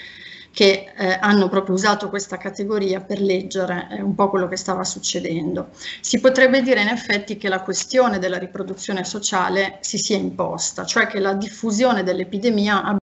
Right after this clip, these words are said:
ottanta-novanta per cento è forza lavoro, ehm, femminile. E quindi sono emersi, dicevo, l'entità e il valore sociale dei lavori riproduttivi che quotidianamente consentono la riproduzione di persone <clears throat>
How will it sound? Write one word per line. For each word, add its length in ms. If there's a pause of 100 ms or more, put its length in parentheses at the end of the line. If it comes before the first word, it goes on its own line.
ottanta-novanta 580
per 160
cento 280
è 40
forza 340
lavoro, 600
ehm, 1200
femminile. 800 (760)
E 120
quindi 240
sono 320
emersi, 500
dicevo, 680 (140)
l'entità 600
e 40
il 60
valore 260
sociale 480
dei 140
lavori 320
riproduttivi 640
che 160
quotidianamente 1200
consentono 760
la 100
riproduzione 720
di 120
persone 840
<clears throat> 320